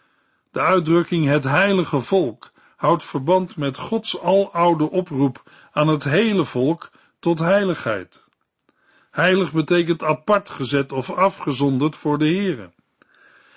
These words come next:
Ezra verwijst daarmee naar profetieën van de profeet Jesaja over de heiligheid van wat er overblijft van Juda na het oordeel van de ballingschap.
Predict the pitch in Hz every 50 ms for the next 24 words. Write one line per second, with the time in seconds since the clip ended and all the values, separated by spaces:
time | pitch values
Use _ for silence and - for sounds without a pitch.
0 | _ _ _ _ - 190 196 180 - 165 160 175 175 180 175 160 - - 120 107
1 | 117 123 143 156 160 156 - - 156 147 151 143 143 147 151 151 156 143 - _
2 | _ _ _ _ _ - 139 139 139 - 160 165 170 156 - - 139 - - 208
3 | 190 175 151 147 151 160 151 147 139 - 143 147 131 147 147 143 135 131 - -
4 | 139 131 123 151 170 175 160 151 127 113 110 104 107 - _ - - - - -
5 | _ - 151 147 143 143 139 143 139 117 123 143 180 180 170 160 - - - 117
6 | 113 123 127 127 - - _ _ _ _ _ _ _ - - 143 139 143 151 151
7 | - 147 139 - 160 170 180 180 151 151 139 123 127 120 120 127 131 - - -
8 | - 139 135 127 127 135 175 190 151 131 113 113 127 156 - - - - _ _
9 | - 139 156 170 185 185 185 156 139 147 151 147 - - _ 165 165 170 170 160
10 | 139 131 131 135 135 127 - 139 135 135 127 131 165 170 170 156 135 - - -
11 | 101 92 - -